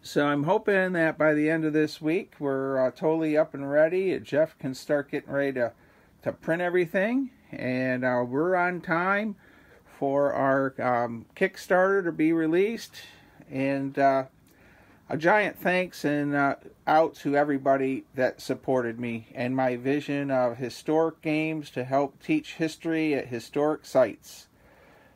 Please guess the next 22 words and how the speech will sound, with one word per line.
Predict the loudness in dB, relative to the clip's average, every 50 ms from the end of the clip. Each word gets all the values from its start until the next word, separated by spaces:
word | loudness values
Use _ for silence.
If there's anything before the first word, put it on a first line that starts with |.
| _ _ -2
Thank | 0 2 2 2 0 0
you, | 2 2 4 4 2 -2 _ _
stay | -20 -10 -2 0 2 2 2 2
safe, | 0 0 0 2 2 2 0 -2 -4 _ -6
be | -4 -4 -4
kind, | -4 -4 -2 0 2 2 2 0 -2 -4 -6 -8 -12 _ _ _ _ _ -2
and | -2 -2 -2
be | -2 -4 -4 -6
courteous. | -4 0 2 4 4 4 4 2 0 -2 -2 -6 -10 -20 -20 _ -20 -20 -20 _ _ _ _ _ _ _ _ _ _ _ _
And | 0 0 2 4
thank | 6 6 4 4 4
you | 4 2
again | 2 2 2 0 0 0 0 0
to | -2 -4
Scoots, | -4 -6 -4 2 6 6 8 8 6 2 -2 -18 -8
Gary | 0 2 4 4 4 4 4
Ward, | 2 2 4 4 4 2 2 0
and | 0 0
everyone | 0 0 0 0 0 2 2 2 2 2 2 0
at | -2 -2 -2 -2 -4 -4
Scoots | -8 -16 -10 -4 -2 -2 -2 -4 -4
Barbecue | 0 4 6 6 6 6 2 -4 -6 -4 -2 -2 0 0 0 -2 -4